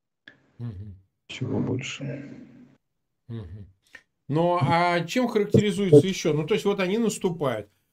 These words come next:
Speaker 1: Ты
Speaker 2: Мгм.
Speaker 1: видишь там резервы какие-то. Ты об этом вчера говорил. А, техника какая-то новая. Что-то такое, что решающим образом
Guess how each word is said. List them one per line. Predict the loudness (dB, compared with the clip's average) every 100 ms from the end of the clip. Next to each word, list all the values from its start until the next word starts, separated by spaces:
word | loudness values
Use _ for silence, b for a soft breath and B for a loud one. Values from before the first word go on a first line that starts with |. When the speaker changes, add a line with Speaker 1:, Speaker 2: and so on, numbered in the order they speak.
| _ -2
Speaker 1:
Ты | 0 2
Speaker 2:
Мгм. |
Speaker 1:
видишь | 4 4 4
там | 0 0
резервы | 0 0 0 0 -2
какие-то. | -6 -8 -8 -12 -12
Ты | -10 -8 -6
об | -4
этом | -4 -6
вчера | -6 -4 -4
говорил. | -4 -6 -6 -8 -14 -20 _ _ -8
А, | -4 -2 -2
техника | -4 0 2 0 -2 -4 -2 -4
какая-то | -4 -4 -4 -4 -4
новая. | -6 -4 -4 -4
Что-то | -6 -4 -4 -2
такое, | -4 -4 0 0
что | 0 0 2 2 2 0
решающим | -2 -2 -2 -2 -4 -4
образом | -4 -2 -2 -2 -4 -6